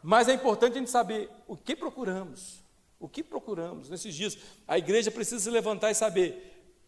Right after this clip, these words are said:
quem é Jesus. E é interessante ler o próprio, o, o próprio,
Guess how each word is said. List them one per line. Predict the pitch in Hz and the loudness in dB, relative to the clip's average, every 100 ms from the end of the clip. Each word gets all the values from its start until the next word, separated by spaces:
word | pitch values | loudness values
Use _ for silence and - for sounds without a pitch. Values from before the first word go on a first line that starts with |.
| - | 2
quem | 240 262 160 - - - - | 2 4 -2 -10 -18 -20 -12
é | - 208 196 139 | 4 6 6 2
Jesus. | 147 151 123 127 - - - - - - 170 | -2 -2 -4 -6 -4 -4 -6 -10 -20 -6 6
E | |
é | 226 | 6
interessante | 247 294 247 - 269 226 214 240 - | 6 6 6 8 6 4 -2 -4 -8
ler | 165 196 247 240 | 4 8 8 8
o | 208 214 | 6 0
próprio, | - 254 277 269 | 2 2 2 -2
o, | 262 254 240 202 233 | 0 0 0 -4 -6
o | 240 | -2
próprio, | 247 285 277 269 226 165 | 2 2 2 0 0 0